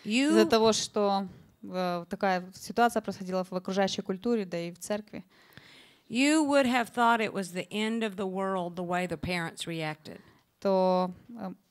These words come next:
Speaker 2: для родителей это вообще был конец света, их реакция на всё окружающее.
Speaker 1: And you know what?
Speaker 2: И знаете ещё что?
Speaker 1: These children wanted to have an, a guitar in the fellowship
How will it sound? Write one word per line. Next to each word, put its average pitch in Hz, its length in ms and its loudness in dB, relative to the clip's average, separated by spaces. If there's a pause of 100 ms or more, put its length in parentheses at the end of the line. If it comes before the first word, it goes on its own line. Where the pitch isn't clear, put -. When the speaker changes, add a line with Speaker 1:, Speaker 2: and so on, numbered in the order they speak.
(120)
Speaker 2:
для 180 540 2
родителей 226 480 2
это 202 120 0
вообще 196 260 2
был 180 260 -2
конец 196 360 -2
света, 180 540 0
их 170 160 -6
реакция 190 440 -2
на 170 120 -8
всё 180 200 -4
окружающее. 180 680 -4 (500)
Speaker 1:
And 214 180 4
you 240 120 2
know 302 180 2
what? 262 560 0 (360)
Speaker 2:
И 202 60 -6
знаете 214 360 -2
ещё 220 220 -2
что? 220 300 -2 (400)
Speaker 1:
These 349 420 2
children 285 480 2
wanted 277 360 4
to 262 80 4
have 262 320 4
an, 220 280 2
a 233 160 6
guitar 240 1200 8
in 240 220 2
the 247 100 2
fellowship 294 840 6